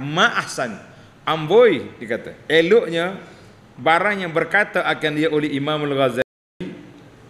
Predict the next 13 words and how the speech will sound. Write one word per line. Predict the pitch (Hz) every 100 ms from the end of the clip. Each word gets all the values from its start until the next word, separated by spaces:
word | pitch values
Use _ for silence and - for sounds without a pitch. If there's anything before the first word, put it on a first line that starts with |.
| -
dalam, | - 117 143 156 156 151 147 - - - -
dalam | 131 143 151 147 143 131 - 147
risalahnya, | 147 180 180 170 127 147 175 - -
tulis, | - 135 107
dalam | 131 139
risalahnya, | 135 151 170 170 143 170 175
suratnya | - 175 170 202 123 151 202 - - - - - - -
kepada | - 123 147 151 160 -
Abil | 147 147 139 139
Fath | 185 185 - -
Ad-Dimashqi. | 151 127 135 139 - 139 101 - - - - - - - - -
Rahmatullahi | - 156 143 135 135 131 127 123 120 -
ala | 123 117